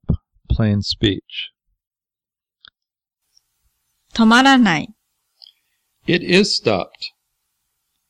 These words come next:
Speaker 2: 止まっています。
Speaker 1: It stopped. Two responses.
Speaker 2: 止まった。止まりました。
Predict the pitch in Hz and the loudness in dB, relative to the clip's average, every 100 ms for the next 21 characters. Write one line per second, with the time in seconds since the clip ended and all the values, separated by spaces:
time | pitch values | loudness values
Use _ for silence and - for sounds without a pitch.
0 | _ _ _ _ _ _ _ _ - 240 | _ _ _ _ _ _ _ _ -2 2
1 | 247 294 - 202 185 165 160 185 - - | 2 0 -2 -2 -2 -4 -6 -6 -12 -12
2 | - _ _ _ _ _ _ _ _ - | -18 _ _ _ _ _ _ _ _ -4
3 | 143 - - - 160 139 - - - - | -4 -4 -8 -4 0 0 -2 -10 -12 -14
4 | - - _ - - 175 156 - 139 131 | -20 -20 _ -6 0 2 0 -2 -2 -2
5 | - - - - - _ _ _ _ _ | -2 -6 -6 -10 -10 _ _ _ _ _
6 | _ _ _ _ _ _ _ _ _ _ | _ _ _ _ _ _ _ _ _ _
7 | _ _ _ _ - 226 240 247 _ 359 | _ _ _ _ 0 2 2 0 _ 0
8 | 415 - _ _ _ _ _ _ _ _ | 0 -2 _ _ _ _ _ _ _ _
9 | _ _ _ - 214 214 220 233 233 226 | _ _ _ -4 0 2 4 4 4 0
10 | - 156 175 | -4 -6 -6